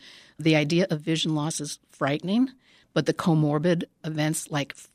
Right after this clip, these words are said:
fractures, medication errors, lack of medication compliance 'cause you can't read that bottle, dementia,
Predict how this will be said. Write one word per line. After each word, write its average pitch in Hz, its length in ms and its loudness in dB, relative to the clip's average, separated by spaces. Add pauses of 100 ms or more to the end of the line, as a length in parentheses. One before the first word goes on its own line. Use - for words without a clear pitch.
(100)
fractures, 208 800 -8 (720)
medication 147 680 -2
errors, 156 520 -8
lack 147 180 -2
of - 80 -2
medication 147 480 -2
compliance 135 540 -6
'cause 135 160 -6
you 123 80 -6
can't 147 260 -4
read 147 220 -2
that 139 240 -10
bottle, 139 440 -8 (840)
dementia, 156 600 2